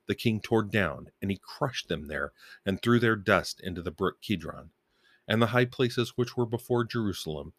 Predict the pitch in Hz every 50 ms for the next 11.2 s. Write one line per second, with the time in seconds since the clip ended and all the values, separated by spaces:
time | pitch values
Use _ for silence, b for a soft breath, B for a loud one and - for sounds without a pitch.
0 | _ _ b b b b b b b 127 120 - - 110 85 110 113 110 107 104
1 | 104 107 110 107 87 78 - - - 107 90 101 92 90 90 85 90 90 90 -
2 | 107 101 - - 95 85 80 - - 90 82 82 85 92 - - - - - 131
3 | 127 120 98 87 80 80 82 82 87 - - 101 95 92 85 87 90 85 90 85
4 | 82 82 82 - - 90 92 92 - 127 113 80 73 - B B B B B B
5 | B B 113 98 - 110 107 98 - - - 82 73 69 - - _ _ - 98
6 | 92 82 - 90 - - 113 117 - - 123 117 113 - - - 101 90 92 92
7 | 85 - 92 92 95 - - 98 92 95 98 90 85 80 78 73 71 78 85 -
8 | _ b b b b b b b 113 104 - 110 101 - - - 147 139 120 95
9 | 78 67 - - - - _ _ _ _ _ - 98 - 107 92 - - 101 -
10 | - - 117 117 110 - - 101 98 92 95 92 71 90 92 98 101 98 92 87
11 | 78 71 71 69